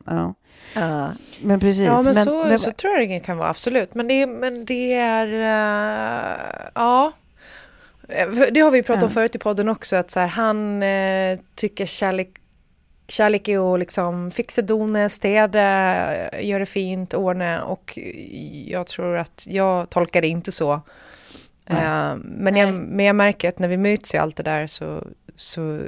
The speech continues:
Speaker 3: funkar ju allting bättre, såklart.
Speaker 1: Men, men för visst har ni ändå pratat, uttalat om vilka kärleksspråk ni har?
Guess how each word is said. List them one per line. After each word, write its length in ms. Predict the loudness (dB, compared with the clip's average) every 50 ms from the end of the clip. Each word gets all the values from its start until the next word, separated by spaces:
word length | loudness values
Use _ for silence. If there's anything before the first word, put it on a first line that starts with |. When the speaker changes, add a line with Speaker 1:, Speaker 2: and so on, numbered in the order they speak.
| -12 -10
Speaker 3:
funkar 340 | -8 -8 -6 -6 -6 -8
ju 360 | -8 -6 -6 -8 -8 -10 -10 -12 _ _ _ _ _ _
allting 420 | -8 -8 -8 -6 -8 -10 -8 -6
bättre, 480 | -6 -6 -6 -8 _ -12 -10 -10 -12 -12 _ _ _ _
såklart. 600 | _ -10 -10 -10 -8 -8 -8 -8 -8 _ -20 -20 -20 _ -20 -20 -20 -20 -20 -20 _ _ _ _
Speaker 1:
Men, 140 | _ -2 0 4
men 160 | 6 4 4
för 140 | 6 6 4
visst 260 | 4 6 2 4 4
har 80 | 6 6
ni 200 | 8 8 6 6
ändå 200 | 4 6 4 2
pratat, 720 | 2 2 2 6 8 8 8 8 6 4 4 2 4 4
uttalat 600 | 4 4 2 2 0 0 2 4 4 4 2 2
om 500 | 2 4 6 6 6 4 2 0 -2 -2 -4
vilka 520 | -2 2 2 4 4 2 0 0 0 0
kärleksspråk 720 | 2 2 2 4 4 2 0 -2 -2 0 2 2 2 2 0
ni 200 | -2 0 0 0
har? 320 | 0 -2 -2 -4 -4 -8